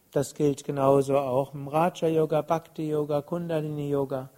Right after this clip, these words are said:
was auch immer für ein Yoga-Weg da ist. Diese drei Aspekte, Harmonie, dann Entfaltung von dem ganzen Potenzial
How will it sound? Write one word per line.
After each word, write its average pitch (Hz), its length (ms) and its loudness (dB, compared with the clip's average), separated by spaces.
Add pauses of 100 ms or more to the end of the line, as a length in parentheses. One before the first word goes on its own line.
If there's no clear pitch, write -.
(300)
was 165 180 -2
auch 165 100 -10
immer 190 280 0
für - 140 -4
ein 151 180 -4
Yoga-Weg 147 840 0
da 123 280 -4
ist. - 420 -20 (240)
Diese 147 320 -6 (260)
drei 160 400 -4
Aspekte, 135 800 -6 (520)
Harmonie, 139 760 -2 (400)
dann 143 340 -6 (100)
Entfaltung 151 1040 4
von 139 200 -2
dem 135 120 -6
ganzen 139 420 -6
Potenzial 151 880 -2